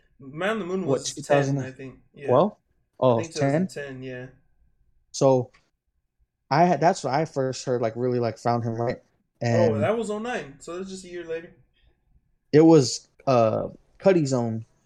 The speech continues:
Speaker 1: Oh, yeah.
Speaker 2: And then, you know, Pursuit of Happyness, of course,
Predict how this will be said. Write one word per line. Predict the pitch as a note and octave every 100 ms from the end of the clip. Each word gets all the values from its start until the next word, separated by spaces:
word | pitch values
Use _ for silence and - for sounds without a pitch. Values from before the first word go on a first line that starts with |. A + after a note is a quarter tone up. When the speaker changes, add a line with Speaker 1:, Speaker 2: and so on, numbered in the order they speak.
| _ _ _ _ _ _
Speaker 1:
Oh, | C#3+ C#3+ C#3+
yeah. | C3+ C3+ C3+ C3 _ _ _ _ _ _ _ _ - A#2 - - _ _
Speaker 2:
And | A#2
then, | A#2 A2+
you |
know, | A#2 A2 G2 _ _
Pursuit | - - B2+
of |
Happyness, | A2+ A2 - A#2+ A2
of | G#2
course, | B2+ A#2+ A2 - -